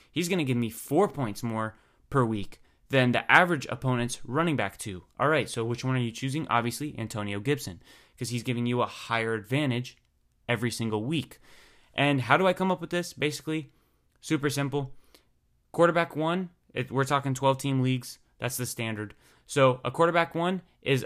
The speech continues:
a quarterback inside the top twelve. A quarterback two is a quarterback from thirteen to twenty-four. So what I do is Patrick Mahomes is obviously gonna be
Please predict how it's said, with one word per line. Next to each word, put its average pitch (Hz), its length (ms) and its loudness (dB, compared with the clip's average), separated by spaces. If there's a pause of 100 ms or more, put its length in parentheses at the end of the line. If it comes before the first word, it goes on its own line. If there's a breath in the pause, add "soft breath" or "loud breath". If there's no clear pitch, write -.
a 123 80 -2
quarterback 143 460 0
inside 135 280 -2
the 127 60 -12
top 127 240 -4
twelve. 90 340 -8 (100)
A - 40 -14
quarterback 131 400 0
two 160 400 -2
is 123 120 -4
a 117 40 -8
quarterback 123 500 0
from 117 260 -4
thirteen 139 580 -2
to 131 100 -12
twenty-four. 135 580 -2 (340 loud breath)
So 165 560 2 (120)
what 131 180 0
I 127 80 2
do 139 440 2 (320)
is 117 420 0 (640)
Patrick 160 280 2
Mahomes 160 240 0
is 135 120 -4
obviously 135 440 2
gonna 123 200 0
be 120 340 -4